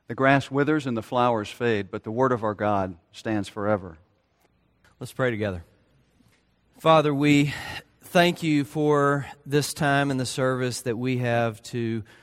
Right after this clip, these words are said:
Speaker 2: return to you what you have given to us,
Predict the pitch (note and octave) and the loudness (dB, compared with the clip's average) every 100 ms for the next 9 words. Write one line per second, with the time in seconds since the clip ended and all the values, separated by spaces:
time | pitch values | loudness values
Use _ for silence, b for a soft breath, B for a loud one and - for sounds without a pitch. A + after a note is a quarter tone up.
0 | b b B2 B2 - D3+ D#3 C#3+ B2+ C3 | b b -4 -4 0 0 0 0 0 0
1 | B2+ B2 A#2+ - B2+ B2 A#2 A2+ B2 A#2+ | 0 -2 -4 -4 -4 -2 -4 -4 -4 -4
2 | A2 G#2 G2 F2+ F#2 - | -6 -4 -4 -4 -8 -14